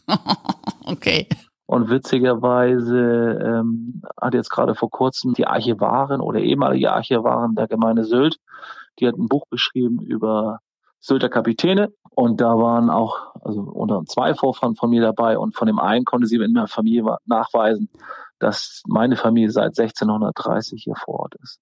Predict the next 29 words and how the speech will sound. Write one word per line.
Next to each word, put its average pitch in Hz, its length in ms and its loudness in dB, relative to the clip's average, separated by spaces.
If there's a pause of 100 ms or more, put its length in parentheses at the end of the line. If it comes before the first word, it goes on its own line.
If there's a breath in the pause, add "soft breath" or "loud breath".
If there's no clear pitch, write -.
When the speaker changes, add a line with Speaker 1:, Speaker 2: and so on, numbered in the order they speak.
Speaker 1:
Wow. 139 720 2 (2250 loud breath)
Speaker 2:
Das 160 300 0
kann 180 140 0
man 170 120 2
als 131 300 0
Eingeborener 117 600 2
bezeichnen. - 500 -8 (260)
Speaker 1:
Ja, 185 200 4
das 170 160 -2
kann - 160 0
man 123 140 2
als - 160 -4
Eingeborener 151 500 0
bezeichnen. 151 560 0
Was 190 180 0
liebst 226 320 0
du 185 60 4
so 156 200 2
sehr 139 280 0
an 156 100 2
deiner 139 320 0
Insel? 156 420 -2 (2000 soft breath)
Speaker 2:
Ja, 113 120 -2
tatsächlich 123 420 -2
ist - 160 -4
die - 120 2
Insel 131 220 4
ja 123 180 4
ein 113 220 0